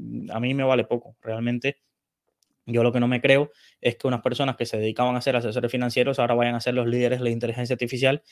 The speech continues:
y terminen comprándose desde una empresa que hace blogs a otra empresa que es una web de finanzas de un analista muy conocido y que era una web de finanzas. Bueno, en un batiburrillo que será difícil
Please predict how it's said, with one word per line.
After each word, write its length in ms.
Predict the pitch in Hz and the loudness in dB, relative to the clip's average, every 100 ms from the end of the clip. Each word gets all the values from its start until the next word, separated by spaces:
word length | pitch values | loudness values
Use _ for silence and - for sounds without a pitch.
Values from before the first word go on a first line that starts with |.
| - _ | -20 _
y 120 | - 120 | -2 2
terminen 400 | 113 120 127 123 | 2 2 0 2
comprándose 680 | 123 117 127 127 123 151 - _ _ | 0 2 2 2 2 0 -4 _ _
desde 520 | - 120 113 113 110 110 | 0 2 4 4 4 2
una 180 | 127 | 2
empresa 460 | 135 123 139 131 120 | 0 2 2 4 0
que 140 | 117 | 0
hace 240 | 117 - 120 | -2 0 0
blogs 500 | 127 135 170 - - _ _ _ | 4 4 4 -4 -20 _ _ _
a 380 | - 120 127 123 | -2 2 4 4
otra 240 | 120 120 | 2 2
empresa 540 | 123 120 131 127 127 117 | 0 2 0 2 0 0
que 260 | 117 113 117 | -2 -2 -2
es 80 | 127 | -2
una 160 | 123 | -2
web 260 | 120 131 127 | 2 2 2
de 160 | 120 117 | 0 -2
finanzas 580 | 123 131 127 120 110 _ _ _ | -2 -2 -2 -4 -6 _ _ _
de 160 | - 117 | -2 0
un 120 | 123 | 0
analista 380 | 123 120 127 127 | 0 0 0 -2
muy 140 | 123 | -2
conocido 500 | 123 123 113 131 123 | 0 -2 0 0 2
y 80 | 113 | 2
que 160 | 113 113 | 0 -2
era 120 | 117 | -2
una 140 | 120 120 | -2 0
web 200 | 123 123 | 2 2
de 120 | 120 | 0
finanzas. 400 | 131 147 147 143 | 0 0 0 0
Bueno, 280 | 113 98 - _ | -2 -6 -14 _
en 140 | 120 | -6
un 260 | 117 123 123 | -4 -2 0
batiburrillo 640 | 123 127 120 123 123 139 | 2 2 2 2 4 4
que 180 | 139 113 | 2 0
será 220 | 117 113 | -2 -2
difícil 460 | 117 117 123 127 | -2 -2 -4 -6